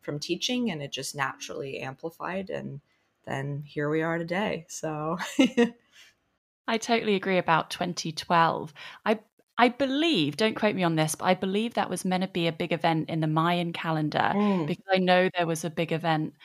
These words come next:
Speaker 2: around that time and a lot of people did start waking up. So that definitely corresponds.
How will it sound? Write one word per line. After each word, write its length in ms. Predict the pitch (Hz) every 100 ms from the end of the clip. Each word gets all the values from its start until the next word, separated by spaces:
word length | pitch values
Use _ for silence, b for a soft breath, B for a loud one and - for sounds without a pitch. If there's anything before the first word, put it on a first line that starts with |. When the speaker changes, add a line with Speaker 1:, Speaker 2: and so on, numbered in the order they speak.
| B B
Speaker 2:
around 380 | 175 170 175 180
that 180 | 170 -
time 400 | 185 156 143 139
and 100 | 156
a 60 |
lot 200 | 156 175
of 100 | 180
people 280 | - 180 170
did 260 | 151 160 156
start 360 | - 160 -
waking 340 | 160 151 175 156
up. 300 | 147 - - B B B
So 440 | - - 160 156 151
that 160 | 165 -
definitely 340 | 170 - 160
corresponds. 1000 | 160 151 156 - 170 165 135 135 165